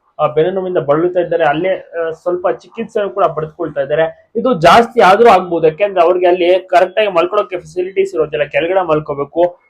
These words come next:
ಅದು ಏನು ಕಂಪ್ಲೀಟ್ ಆಗಿ ಬೆನ್ನು ನೋವು ಬರುವಂತ ಸಾಧ್ಯತೆ ಜಾಸ್ತಿನೇ ಇರುತ್ತೆ. ವಿಜಯಲಕ್ಷ್ಮಿ ಅವರು ಕೂಡ ಭಾವುಕರಾಗಿದ್ದಾರೆ.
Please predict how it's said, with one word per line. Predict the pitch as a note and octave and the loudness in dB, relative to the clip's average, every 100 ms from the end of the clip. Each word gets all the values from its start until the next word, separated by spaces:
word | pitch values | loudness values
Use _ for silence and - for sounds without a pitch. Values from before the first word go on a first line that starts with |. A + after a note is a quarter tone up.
| _ | _
ಅದು | D#3+ | -4
ಏನು | E3 F#3 F#3+ E3+ D#3 D#3+ | -2 0 2 0 0 -4
ಕಂಪ್ಲೀಟ್ | E3 F#3 F3+ | -8 -6 -4
ಆಗಿ | F3 E3+ | -2 -4
ಬೆನ್ನು | D#3 D#3+ F3+ | -4 -4 -4
ನೋವು | F3+ | -2
ಬರುವಂತ | E3+ E3 - | -2 -2 -4
ಸಾಧ್ಯತೆ | - - D#3+ F#3 D3+ | -2 -4 -2 -6 -2
ಜಾಸ್ತಿನೇ | C3+ D3+ - D#3+ | -2 -4 -8 -6
ಇರುತ್ತೆ. | C#3 C#3 E3 | -4 -4 -4
ವಿಜಯಲಕ್ಷ್ಮಿ | D3 D#3+ F3+ - F#3 | -4 -2 -4 -6 -6
ಅವರು | E3+ D#3 | -4 0
ಕೂಡ | E3+ | 0
ಭಾವುಕರಾಗಿದ್ದಾರೆ. | C3 B2+ D#3+ - D3+ C#3 C3+ C#3+ E3 - | 0 -2 -2 -2 -2 -2 -4 -2 -2 -4